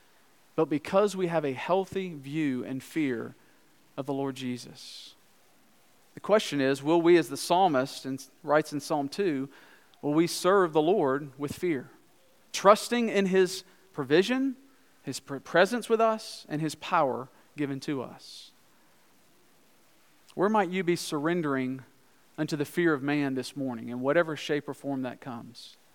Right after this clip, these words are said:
rather than surrendering to the lordship of King Jesus? In verses twenty-three through twenty-nine, we see next how the Lord calls Moses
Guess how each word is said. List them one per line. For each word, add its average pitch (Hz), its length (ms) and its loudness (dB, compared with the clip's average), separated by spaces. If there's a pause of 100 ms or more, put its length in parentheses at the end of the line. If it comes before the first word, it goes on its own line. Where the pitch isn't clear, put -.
(440)
rather 185 400 10
than 151 180 2
surrendering 151 640 0
to 151 100 -12
the 139 80 -4
lordship 139 720 -6 (380)
of - 120 -14
King 135 200 -2
Jesus? 120 680 -10 (3000)
In 139 120 -6
verses 147 580 0
twenty-three 160 480 2
through 156 140 -2
twenty-nine, 151 640 2
we 147 80 -2
see 147 460 -2 (380)
next 175 380 2
how 156 240 6
the 147 140 -2
Lord 165 240 2
calls 165 260 4
Moses 147 720 0